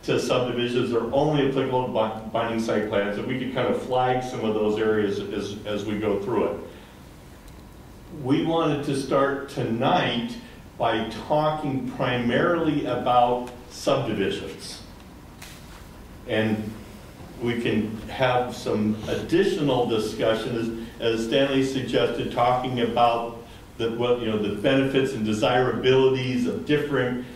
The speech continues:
you know, uses and, and, and things, and particularly that would be in, in the case of College Place with respect to infill development, because much of College Place is already built out.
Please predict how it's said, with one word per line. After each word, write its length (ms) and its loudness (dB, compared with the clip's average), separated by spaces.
you 200 0
know, 240 4
uses 720 2
and, 360 2
and, 480 2
and 240 0
things, 540 2
and 320 -2
particularly 680 0
that 220 2
would 100 -4
be 160 0
in, 140 0
in 180 -2
the 140 0
case 180 -2
of 80 -4
College 340 0
Place 360 0
with 160 -2
respect 420 0
to 80 -2
infill 480 2
development, 640 0
because 460 -2
much 360 0
of 360 0
College 320 2
Place 240 -2
is 180 -4
already 300 4
built 260 2
out. 380 2